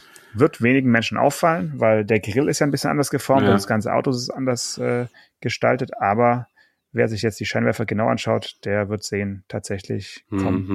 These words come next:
Speaker 2: Mhm.
Speaker 1: kommen die einem sehr bekannt vor. Findest du es gut, wenn man so, äh, Teile-Recy-,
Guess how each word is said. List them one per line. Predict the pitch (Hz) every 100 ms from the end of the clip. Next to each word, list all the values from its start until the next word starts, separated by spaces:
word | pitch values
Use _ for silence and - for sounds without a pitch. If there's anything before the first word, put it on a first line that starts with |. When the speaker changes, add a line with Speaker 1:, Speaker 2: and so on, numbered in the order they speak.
| 92 90
Speaker 2:
Mhm. |
Speaker 1:
kommen | 92 104
die |
einem | 101 95
sehr | 104
bekannt | 104 107 107
vor. | 113 127 _ - - -
Findest | - 135
du | 143
es | 107
gut, | 160 175
wenn | 156
man | 151
so, | 151 151 151
äh, | 143 143 139
Teile-Recy-, | - 123 139 135 127 135 127